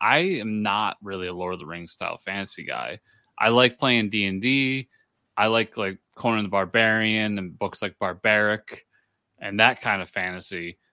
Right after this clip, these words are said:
But what I have noticed over the years is that when it is a really dark fantasy story, I am attracted to it. So I think of, uh, Philip Kennedy Johnson's Last Gods as a book that I really enjoyed.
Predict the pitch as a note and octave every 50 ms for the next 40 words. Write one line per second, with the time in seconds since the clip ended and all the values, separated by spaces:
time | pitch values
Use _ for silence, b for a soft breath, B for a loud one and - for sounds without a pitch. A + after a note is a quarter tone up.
0 | _ _ _ _ _ _ - A#2 B2 B2+ C3 A#2+ G#2 B2+ D3 D#3+ D3+ C3 B2 B2+
1 | C3 C3+ C3+ B2 A#2 A2 - - A#2+ G#2 G#2+ G#2 G#2+ G#2+ A#2+ C3 C3 B2 A#2 G#2+
2 | G2 G2 F#2 - - G#2 G2+ F#2+ F#2 G#2 G#2 G#2 G2 - _ _ _ _ _ _
3 | _ - - A2+ G2+ G#2 F#2 G2 A#2 C3 C3 A#2 G2 F2+ G2+ - B2 G2+ G2+ A2+
4 | A2+ - - - - A#2+ A2+ A#2 A#2+ A#2+ A#2 - C3 A#2+ - - - B2+ B2 B2
5 | B2 B2 B2+ B2+ B2+ B2 _ _ _ _ _ _ _ _ _ _ _ _ - -
6 | G#2+ A2 A2 G#2+ G#2 G2+ G#2 G2+ - - - A#2 G#2 G2 - - G2+ E2 - -
7 | G2 E2 D#2 C#2+ - - - - A2 G2 G2+ G2+ - B2 A#2 G#2+ - A2 G#2+ G#2
8 | G2+ F2+ - A2 G2 F#2+ F#2 F#2 F#2 F2+ - - B2+ A2+ G#2 - - A2+ G#2 G#2
9 | G2 F#2 G#2+ F#2+ G2 F#2+ F#2+ - G#2 F2 E2+ F#2+ F#2 F2 E2+ - - - B2 G#2
10 | G2+ F#2+ F2 F2 E2 - - - E2+ F2+ F#2 F2 E2+ G2 F2+ - - G2+ F#2 F2
11 | E2+ E2+ E2+ F2+ F#2 F#2+ G2 G2 F#2 F#2+ F#2 F2 F2 E2+ D#2+ F2+ F#2 F#2 F2+ D#2
12 | D2+ D2 -